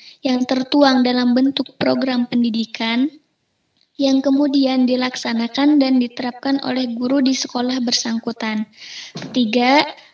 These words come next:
Harold B. Alberti. Harold menyatakan bahwa kurikulum merupakan semua kegiatan yang diberikan kepada peserta didik atas tanggung jawab sekolah.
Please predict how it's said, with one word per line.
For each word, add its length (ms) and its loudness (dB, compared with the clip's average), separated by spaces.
Harold 640 0
B. 160 2
Alberti. 960 -2
Harold 480 -2
menyatakan 880 2
bahwa 400 2
kurikulum 640 0
merupakan 540 -2
semua 400 0
kegiatan 880 -2
yang 320 0
diberikan 560 -2
kepada 420 -2
peserta 460 -6
didik 560 -2
atas 400 0
tanggung 400 4
jawab 240 2
sekolah. 500 -2